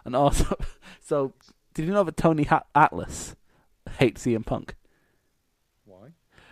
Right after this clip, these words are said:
Speaker 1: Okay, so, um, once Punk was called up to the main roster, and he was the E C W champion. But he still lived in, um, Louisville, and went to O V W T V to, 'cause his friends were there, so he'd just go to hang out.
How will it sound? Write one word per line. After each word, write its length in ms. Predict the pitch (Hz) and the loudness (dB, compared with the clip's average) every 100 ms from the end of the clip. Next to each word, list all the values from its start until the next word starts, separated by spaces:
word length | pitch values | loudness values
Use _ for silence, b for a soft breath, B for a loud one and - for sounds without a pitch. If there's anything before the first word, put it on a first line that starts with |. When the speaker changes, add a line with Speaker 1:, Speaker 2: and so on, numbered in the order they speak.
| b | b
Speaker 1:
Okay, 240 | - - - | -6 -4 -6
so, 520 | - 127 113 113 110 - - | -2 0 2 -2 -4 -10 -6
um, 260 | 139 131 | -4 -2
once 220 | 143 165 - | -4 -4 -2
Punk 320 | - 147 143 | -2 0 -2
was 160 | 135 | -4
called 240 | - 139 123 | 4 6 6
up 100 | 110 | 2
to 60 | - | -6
the 80 | |
main 180 | 120 113 | -4 -2
roster, 460 | 110 101 - 113 113 - | -4 -6 -8 -10 -8 -8
and 80 | |
he 60 | 117 | -8
was 140 | 104 | -8
the 100 | - | -8
E 80 | 113 | -8
C 120 | 113 113 | -8 -8
W 220 | 101 101 | -8 -8
champion. 440 | - 80 - - - _ _ _ _ _ _ _ _ - B B - | -10 -10 -12 -20 -20 _ _ _ _ _ _ _ _ -20 B B -4
But 120 | 139 | -2
he 120 | 135 | 0
still 180 | 131 165 | 2 2
lived 260 | 170 147 135 | 4 2 0
in, 500 | 127 120 117 117 110 | -2 -2 -4 -6 -6
um, 640 | 101 110 110 104 104 82 _ _ _ _ _ _ _ _ _ - | -4 -2 -2 -6 -10 -12 _ _ _ _ _ _ _ _ _ -14
Louisville, 640 | 123 127 117 127 139 160 - _ _ _ | -2 4 4 4 2 -2 -6 _ _ _
and 260 | 110 120 117 | -2 -2 0
went 160 | 120 123 | -2 0
to 120 | 117 | -4
O 100 | 117 | -4
V 120 | 117 | -8
W 340 | 117 113 110 110 | -12 -12 -12 -16
T 240 | - 110 | -16 -16
V 220 | 107 113 - | -14 -14 -14
to, 140 | 123 | -14
'cause 220 | - 120 113 | -10 -8 -8
his 140 | 110 | -8
friends 320 | - 101 110 | -4 -4 -4
were 80 | 113 | -4
there, 180 | 117 143 | -4 -2
so 140 | 107 | -2
he'd 120 | 95 | -2
just 220 | 104 - - | -4 -8 -2
go 160 | 101 | -2
to 140 | 98 110 | 0 -4
hang 200 | 110 110 | -6 -8
out. 160 | 156 | -12